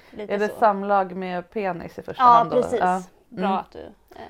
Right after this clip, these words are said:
Speaker 2: Ja, bara så att jag vet vad, du, vad vi pratar om.
Speaker 1: Precis.
Speaker 2: Ja.
Speaker 1: Eh, ja, med min sambo.
Speaker 2: Mm.
Speaker 1: Ehm, så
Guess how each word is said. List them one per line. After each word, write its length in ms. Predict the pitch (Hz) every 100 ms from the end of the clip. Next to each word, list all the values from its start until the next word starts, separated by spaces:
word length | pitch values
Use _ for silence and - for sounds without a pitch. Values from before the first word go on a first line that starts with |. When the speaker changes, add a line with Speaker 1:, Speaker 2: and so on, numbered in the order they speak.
| -
Speaker 2:
Ja, 80 | 214
bara 120 | 226
så 100 | 226
att 80 | 202
jag 100 | 190
vet 280 | 185 185 -
vad, 100 | 170
du, 100 | 165
vad 180 | - 165
vi 60 |
pratar 240 | 220 - 233
om. 60 |
Speaker 1:
Precis. 180 | - -
Speaker 2:
Ja. 200 | - 185 - - -
Speaker 1:
Eh, 200 | 247 202
ja, 240 | 233 185
med 220 | 196 220
min 160 | 208 190
sambo. 420 | 196 196 190 - -
Speaker 2:
Mm. 180 | 226 220 247
Speaker 1:
Ehm, 400 | 185 180 175 - _ _
så 480 | - - 226 196 190